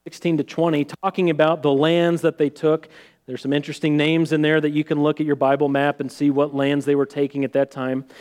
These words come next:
But come down with me to verse twenty-one, and let's read twenty-one to twenty-three, where it sums up this whole event. It says, "Then Joshua came at that time and cut off the Anakim from the hill country, from Hebron, from Debir,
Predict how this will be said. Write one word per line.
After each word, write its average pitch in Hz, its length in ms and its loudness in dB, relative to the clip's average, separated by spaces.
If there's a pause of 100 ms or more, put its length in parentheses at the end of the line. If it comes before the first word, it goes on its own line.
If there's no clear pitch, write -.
(140)
But 175 140 0
come 269 160 4
down 254 180 4
with 208 140 2
me 208 80 4
to 170 80 0
verse 175 220 2
twenty-one, 139 640 0
and 135 80 0
let's 165 200 -2
read 170 320 2 (200)
twenty-one 160 500 2
to 139 80 -2
twenty-three, 139 800 -2 (1040)
where 175 120 4
it 170 100 0
sums 208 360 2
up - 460 0
this 147 200 0
whole 156 240 4
event. 117 320 -4 (920)
It 147 80 -2
says, 190 160 2
"Then 220 160 4
Joshua 247 460 4
came 190 340 2
at 170 120 2
that 180 200 4
time 160 380 2
and 123 120 -4 (360)
cut 240 180 4
off 220 260 4
the 185 160 -2
Anakim 170 600 2
from 156 160 0
the 147 100 0
hill 196 200 2
country, 143 560 -4 (480)
from 143 140 -2
Hebron, 165 520 -2 (220)
from 156 240 0
Debir, 143 480 2